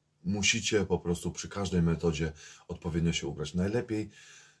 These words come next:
najlepiej jest stosować, e, ubrania, które są certyfikowane. Nie po prostu w zwykłej bluzie, o takiej jak ta.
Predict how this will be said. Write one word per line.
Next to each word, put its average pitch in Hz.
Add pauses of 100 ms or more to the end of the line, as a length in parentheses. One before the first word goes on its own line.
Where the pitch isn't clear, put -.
(120)
najlepiej 90
jest 87
stosować, 82 (460)
e, 73 (200)
ubrania, 95
które 87
są 90
certyfikowane. 80
Nie 117
po 87
prostu 78
w 71
zwykłej 80
bluzie, 85 (180)
o 80
takiej 80
jak 76
ta. 80